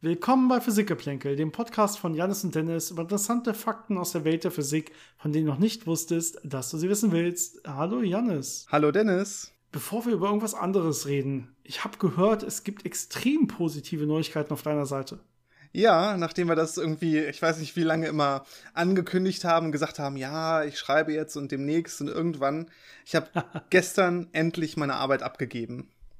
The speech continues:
Speaker 2: Also, das ist jetzt
Speaker 1: Herzlichen Glückwunsch.
Speaker 2: alles weg. Danke, danke.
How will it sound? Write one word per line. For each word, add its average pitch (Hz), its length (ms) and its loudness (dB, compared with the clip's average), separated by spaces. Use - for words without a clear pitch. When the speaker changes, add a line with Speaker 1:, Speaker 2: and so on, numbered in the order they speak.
Speaker 2:
Also, 135 320 2
das 156 160 2
ist - 80 -4
jetzt - 400 4
Speaker 1:
Herzlichen 202 720 0
Glückwunsch. 185 240 -4
Speaker 2:
alles 151 380 2
weg. - 400 0
Danke, 143 240 -2
danke. 143 420 -6